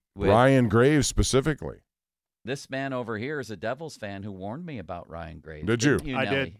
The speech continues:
Speaker 3: did when, uh, they signed Ryan Graves.
Speaker 2: It was a
Speaker 3: Ron
Speaker 2: big contract, too.
Speaker 3: Yeah, Ron Cook, he said, uh, that, "I like that Ryan Graves guy," and I said, "Give it an-, uh, give it a month into the season, you're not going to."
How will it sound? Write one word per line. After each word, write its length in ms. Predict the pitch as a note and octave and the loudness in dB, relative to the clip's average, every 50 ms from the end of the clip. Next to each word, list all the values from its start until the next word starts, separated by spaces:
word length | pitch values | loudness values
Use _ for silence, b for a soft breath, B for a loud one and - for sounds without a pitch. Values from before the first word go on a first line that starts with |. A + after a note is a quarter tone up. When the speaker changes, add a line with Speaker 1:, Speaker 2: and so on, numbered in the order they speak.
| _ - | _ -14
Speaker 3:
did 100 | C3 A#2 | -12 -8
when, 200 | B2 B2 A#2+ A#2+ | -6 -6 -6 -4
uh, 200 | A#2 A2+ A2 A2 A2 | -6 -8 -8 -8 -8
they 120 | B2 A#2+ | -10 -10
signed 360 | - - B2+ A#2+ A#2+ A#2 A2 | -8 -8 -8 -8 -8 -8 -8
Ryan 260 | A2+ A2+ A2+ A2 G#2+ | -8 -8 -8 -8 -8
Graves. 520 | G#2+ A2 A2 A2 A2 G#2 G2 - - - _ _ _ _ _ _ | -10 -10 -10 -10 -10 -12 -14 -20 -20 -20 _ _ _ _ _ _
Speaker 2:
It 80 | - - | -4 -2
was 140 | D3 D3+ C3 | 0 2 2
a 40 | A#2+ | 0
Speaker 3:
Ron 80 | - - | 2 4
Speaker 2:
big 180 | C3+ C#3+ C3+ - | 4 4 4 2
contract, 540 | - A#2 B2+ D3+ D#3 - B2 F#2+ E2 - | -2 0 0 0 2 2 2 2 2 0
too. 80 | - B2+ | -2 -2
Speaker 3:
Yeah, 180 | B2 A2 G#2 G2+ _ _ | -2 -2 -4 -8 _ _
Ron 240 | B2 A2+ A#2+ B2 B2 | -8 -6 -4 -4 -6
Cook, 300 | B2 - C3+ C3 - _ _ _ _ _ _ _ _ _ _ _ _ _ _ _ _ _ _ | -6 -8 -8 -8 -10 _ _ _ _ _ _ _ _ _ _ _ _ _ _ _ _ _ _
he 160 | - C3+ A2+ | -18 -16 -14
said, 320 | - B2+ A#2+ A2+ A2 G2 G#2 - _ _ _ _ - | -10 -8 -8 -8 -8 -10 -14 -20 _ _ _ _ -10
uh, 160 | C3 B2+ B2+ A2+ | -8 -8 -6 -6
that, 180 | B2 B2 B2 | -6 -8 -8
"I 80 | A#2+ B2 | -8 -8
like 200 | B2 B2+ A#2+ - | -8 -8 -8 -8
that 140 | A#2 A2 A2 | -10 -8 -8
Ryan 240 | A#2+ A#2+ A#2 A#2 | -6 -6 -6 -6
Graves 220 | A2 A2+ A#2 G#2+ G2 | -8 -8 -8 -8 -8
guy," 160 | A#2 G#2+ G#2 | -10 -8 -8
and 100 | G2+ G2+ | -8 -10
I 20 | |
said, 220 | G2 - A2 G#2 F#2+ G2+ G2+ | -10 -12 -14 -14 -14 _ -14
"Give 160 | - A2+ A2 | -12 -10 -10
it 120 | A#2 A2+ - | -10 -10 -10
an-, 160 | A#2 A2+ A2+ - - | -12 -14 -14 -12 -14
uh, 60 | A#2 A#2 | -14 -8
give 140 | A2+ B2+ B2 | -8 -6 -6
it 60 | A#2+ | -6
a 60 | A2 | -8
month 260 | G#2+ A2 A2+ A#2 A2+ | -8 -8 -8 -10 -10
into 260 | - A#2 A2 F#2+ A#2+ A2 | -12 -16 -14 -12 -14 -14
the 80 | G#2 | -14
season, 360 | G2 - A#2 A2+ A2+ B2 A#2+ G#2+ | -14 -14 -16 -14 -12 -14 -14 -12
you're 160 | G#2+ A2 G#2 | -12 -12 -10
not 220 | G#2+ G#2 G#2 G2+ | -10 -10 -12 -10
going 260 | G2+ G2+ G2+ G2 F#2+ F2+ | -12 -12 -12 -14 -16 -18
to." 160 | - G2 A2 | -20 -20 -20